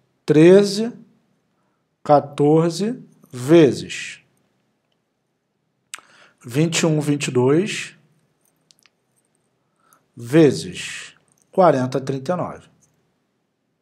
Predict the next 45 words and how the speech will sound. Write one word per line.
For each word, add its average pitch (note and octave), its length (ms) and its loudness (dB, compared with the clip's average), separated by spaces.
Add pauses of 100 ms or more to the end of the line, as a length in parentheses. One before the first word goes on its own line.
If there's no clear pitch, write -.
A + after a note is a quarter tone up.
(1400)
Vamos D3 180 -4
lá, A2+ 260 -6
vou C#3 140 -2
simplificar. E3+ 840 -2 (480)
Treze A3 420 8
com G#3 180 -6
trinta G3 340 -2
e - 20 6
nove, A#2 300 -2
dá C3 100 2
pra C#3+ 160 0
dividir. D3 440 -6
Aqui - 160 -12
fica - 260 -2
um, E3+ 180 0
aqui F#3 160 -4
fica G3 220 -4
três. - 400 -10 (180)
Tudo D#3 140 -2
bem? A#3 320 4 (800)
É, E3 540 8
vinte F#3 340 -2
e - 60 -2
um G#3 120 0
com G#3+ 200 -6
quatorze, D3+ 600 2
dá B2 140 -2
pra C#3+ 140 -4
dividir C#3 340 -6
os C#3 160 -2
dois D3+ 300 0
por F3+ 260 -8
sete. - 640 -10 (560)
Aqui B2+ 120 -6
vai A#2+ 120 -4
ficar D#3 220 -6
três, F#3+ 380 0
aqui G3+ 180 -6
vai F#3 100 2
ficar G3 220 -4
dois. A2 260 -8
Vou D3 160 4
organizar D#3 460 2
a E3 60 2
casa. F#3 520 2